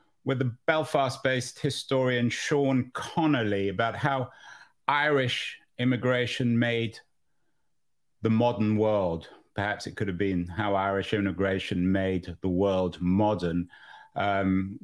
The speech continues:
he, he has a new book out on Every Tide, The Making and Remaking of the Irish World. I-, it's a book about how the world, uh, that, that Irishness,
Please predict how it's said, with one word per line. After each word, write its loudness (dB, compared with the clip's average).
he, 0
he 0
has 0
a 0
new 2
book 0
out 0
on 2
Every 2
Tide, 0
The -2
Making 2
and 2
Remaking 2
of -2
the 4
Irish 2
World. 4
I-, -2
it's 0
a 4
book 4
about 4
how 4
the 2
world, 6
uh, 6
that, 4
that 4
Irishness, 2